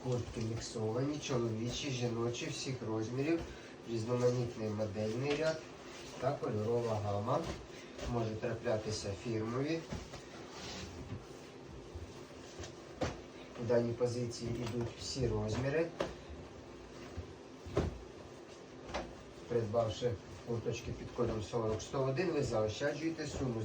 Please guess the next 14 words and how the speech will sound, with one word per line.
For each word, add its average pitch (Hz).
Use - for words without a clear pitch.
знижки 131
у 135
розмірі 151
сорок 113
два 110
з 147
половиною 135
долари, 113
а 113
витрачаєте 143
на 160
покупку 151
лише 147
п'ятдесят. 110